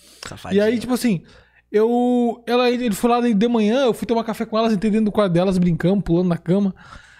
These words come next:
Speaker 2: E aí, foi bem legal. E aí
Speaker 1: Pulando na cama.
Speaker 2: É, zoando. E aí ela me convidou, diariamente, pra ir no Canadá. Ela me convidou pro casamento dela, inclusive.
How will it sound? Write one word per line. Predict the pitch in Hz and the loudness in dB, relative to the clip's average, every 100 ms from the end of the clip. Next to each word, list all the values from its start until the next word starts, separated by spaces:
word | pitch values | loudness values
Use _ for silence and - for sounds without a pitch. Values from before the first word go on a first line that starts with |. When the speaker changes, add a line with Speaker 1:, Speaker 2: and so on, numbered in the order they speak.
| - | -6
Speaker 2:
E | 185 | 0
aí, | 190 196 214 | 2 2 0
foi | 185 185 | 0 2
bem | 208 | 2
legal. | 196 196 208 | 2 0 -2
E | 214 | 0
aí | 208 233 | 2 2
Speaker 1:
Pulando | 262 180 | 2 0
na | 156 | -2
cama. | 135 - 147 - 131 | -6 -12 -14 -14 -4
Speaker 2:
É, | 208 254 262 185 | 0 0 2 2
zoando. | 175 190 196 220 277 - - - | 2 4 2 0 -2 -6 -10 -4
E | 214 | 0
aí | 226 | 2
ela | 247 269 | 2 0
me | 277 | -2
convidou, | 277 269 262 220 254 285 - _ _ | -4 -2 0 2 0 -2 -12 _ _
diariamente, | 208 240 247 240 - | 0 2 0 -2 0
pra | 247 | 0
ir | |
no | 247 | 0
Canadá. | 208 247 262 220 202 247 - _ - | -2 -2 -2 0 0 -2 -8 _ -6
Ela | 208 226 214 202 | -2 0 -2 -4
me | 196 214 | 0 0
convidou | 226 220 233 | 0 -2 -2
pro | - | -2
casamento | 247 233 277 | 0 0 -2
dela, | 254 233 | -2 -2
inclusive. | 165 147 131 - | -2 -4 -6 -12